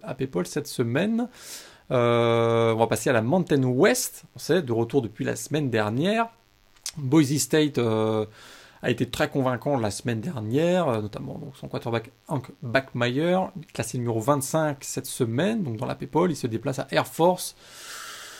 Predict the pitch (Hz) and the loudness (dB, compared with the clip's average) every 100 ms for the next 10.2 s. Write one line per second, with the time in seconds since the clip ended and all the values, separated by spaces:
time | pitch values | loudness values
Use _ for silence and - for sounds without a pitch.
0 | - - - _ _ _ _ _ _ - | -18 -20 -20 _ _ _ _ _ _ -20
1 | - _ _ _ 269 - _ _ _ _ | -20 _ _ _ -20 -20 _ _ _ _
2 | _ _ _ _ - - - - 143 113 | _ _ _ _ -20 -20 -12 -6 -2 -2
3 | 110 - 113 - 165 143 123 123 131 143 | -2 -4 -2 2 4 4 2 4 4 4
4 | 131 120 113 110 120 131 160 151 147 135 | 2 2 2 2 2 2 4 4 2 0
5 | 135 120 - 117 113 131 139 117 107 107 | 0 -2 -4 -4 0 2 2 2 0 0
6 | 107 110 107 101 123 - 131 151 143 120 | -2 -2 -2 -2 -4 2 4 6 4 2
7 | - 127 135 139 - 120 113 113 131 120 | 2 4 4 4 2 0 2 2 0 0
8 | 110 - 120 117 - 151 135 123 131 123 | -2 -4 -6 -6 -2 0 2 4 6 6
9 | 123 139 151 - 151 - 143 - 135 - | 6 4 0 0 -4 0 -2 -2 -4 -2
10 | 160 175 | -2 -2